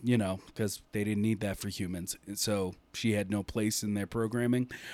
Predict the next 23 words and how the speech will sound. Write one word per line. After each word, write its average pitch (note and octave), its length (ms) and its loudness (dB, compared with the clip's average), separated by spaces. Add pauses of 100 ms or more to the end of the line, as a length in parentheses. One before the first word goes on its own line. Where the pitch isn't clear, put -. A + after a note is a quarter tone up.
(800)
If E3 220 12
that C#3+ 200 12
is F#3 220 10
her, B2 260 6
it B2 160 6
makes A#2 300 4
sense C3+ 260 6
for A#2+ 180 4
her A#2+ 140 6
to A2 80 2
be G#2+ 160 4
giving A2 340 4
over G#2+ 280 4
a G2 60 0
book B2+ 280 6
for - 160 0
sustenance, A2 720 2
as, G#2+ 300 0 (260)
you A#2+ 140 8
know, G#2 360 2
towards A2+ 520 4
Neo, A#2 500 6
especially A#2 720 2